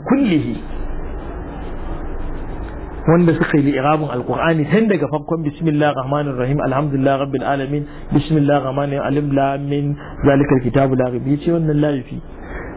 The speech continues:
Sai ya ce da irin na Al-Imam Ibn Hisham suka yi a cikin littafin su Shu-, Shuzuruz Zahab. Ayoyin da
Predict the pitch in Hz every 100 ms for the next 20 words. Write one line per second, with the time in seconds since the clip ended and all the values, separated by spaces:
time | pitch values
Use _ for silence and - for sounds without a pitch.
0 | - 175 175 170 190 151 156 160 233 233
1 | 190 180 196 - 156 151 151 175 170 165
2 | - 131 - 170 127 160 - 147 147 -
3 | - 147 143 147 143 131 107 113 131 -
4 | - - - - 143 123 190 175 143 110
5 | 123 156 127 - - - - - - -
6 | - - - - - 214 226 233 226 226
7 | 240 226 156